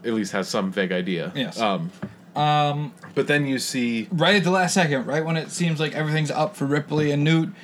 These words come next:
Speaker 2: fucking Bishop pulls up from underneath, uh, the platform. Is, it's like, "Get on!" And they jump on, and the Queen tries to grab on. We don't see her grabbing on. We see her trying to.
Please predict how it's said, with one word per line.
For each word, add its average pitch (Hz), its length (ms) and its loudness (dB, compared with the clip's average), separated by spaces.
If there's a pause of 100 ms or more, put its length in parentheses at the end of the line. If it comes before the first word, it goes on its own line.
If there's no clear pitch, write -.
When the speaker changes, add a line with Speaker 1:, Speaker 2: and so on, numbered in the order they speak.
(140)
Speaker 2:
fucking 151 380 0
Bishop 156 380 2 (300)
pulls 160 280 2
up 151 280 0 (400)
from 147 140 -2
underneath, 147 540 2
uh, 143 220 2
the 139 140 -2
platform. 135 580 -2
Is, 131 220 -6 (160)
it's 139 80 -10
like, 143 220 -4
"Get 240 160 4
on!" 208 600 4
And 151 640 0
they 139 140 0
jump 143 280 0
on, 151 300 2
and 135 80 0
the 131 60 -4
Queen 139 260 -2
tries 135 300 -2
to 131 80 -10
grab 143 320 0
on. 143 300 0 (280)
We 151 120 0
don't 143 200 0
see 220 260 4
her 170 140 4
grabbing 135 440 2
on. 131 280 -4 (320)
We 151 120 0
see 151 200 -2
her 135 200 0
trying 147 640 0
to. - 260 -10